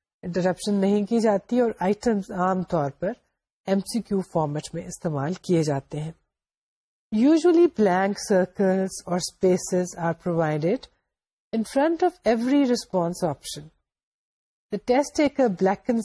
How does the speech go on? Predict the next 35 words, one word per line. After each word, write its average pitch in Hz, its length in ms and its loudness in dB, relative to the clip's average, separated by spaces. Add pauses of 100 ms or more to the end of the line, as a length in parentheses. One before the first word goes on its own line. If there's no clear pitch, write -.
the 202 220 0
circle 180 440 0
or 165 100 -6 (160)
places 190 380 2
a - 360 -8
tick 202 300 -2
mark 160 340 -4
in 202 120 -6
blank 151 280 -2
space - 720 -4 (600)
or 233 160 4
encircles 196 640 0 (300)
the 170 180 -4
option 165 400 -6
numbers۔ 143 600 -8 (1300)
آپ 233 260 0
نے 311 80 2
بھی 294 120 4
کچھ 254 320 0
ایم 190 140 2
سی 202 140 -2
کیوز 202 480 -2
کیے 180 240 2
ہوں 160 220 0
گے، 170 140 2 (200)
خاص 180 340 -2 (120)
طور 185 120 0
پہ 175 140 -4
جو 175 120 0
آپ 160 120 0
اپنے 170 260 -4
اچیومنٹ 175 560 -2
ٹیسٹ - 380 -4
کرتے 160 340 -4
ہیں، 160 200 -8